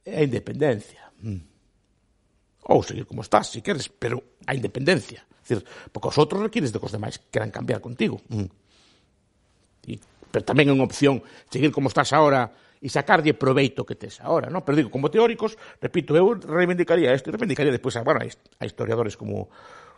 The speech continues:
como, eh, como Viceto, e xente así que tamén se están un pouco esquecidos, non?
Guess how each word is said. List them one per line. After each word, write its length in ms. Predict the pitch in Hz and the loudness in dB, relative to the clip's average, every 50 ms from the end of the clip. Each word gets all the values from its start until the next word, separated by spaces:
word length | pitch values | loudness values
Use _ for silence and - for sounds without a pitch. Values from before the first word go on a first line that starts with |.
| _ | _
como, 320 | - 117 107 98 101 101 101 | -6 -4 -2 -2 0 -2 -2
eh, 280 | 98 - - 127 117 | -4 -6 -6 -6 -6
como 240 | - - 110 110 113 | -6 -6 -8 -6 -6
Viceto, 560 | - - - 185 214 - - - 135 131 127 131 | -4 0 2 2 2 2 0 -4 -4 -4 -2 -4
e 40 | 127 | -4
xente 240 | - 135 117 - 113 | -6 -6 -8 -8 -10
así 120 | - - - | -12 -12 -12
que 120 | - 113 | -12 -10
tamén 200 | - 120 120 113 | -8 -6 -6 -6
se 120 | - - 104 | -6 -8 -6
están 200 | - 120 110 107 | -4 -4 -4 -2
un 80 | 101 | -2
pouco 240 | - 113 - - - | -4 -4 -4 -4 -6
esquecidos, 520 | - 117 - - 190 139 107 113 - - | -10 -8 -4 -2 -2 -2 -2 -4 -6 -6
non? 120 | - 185 | -4 -6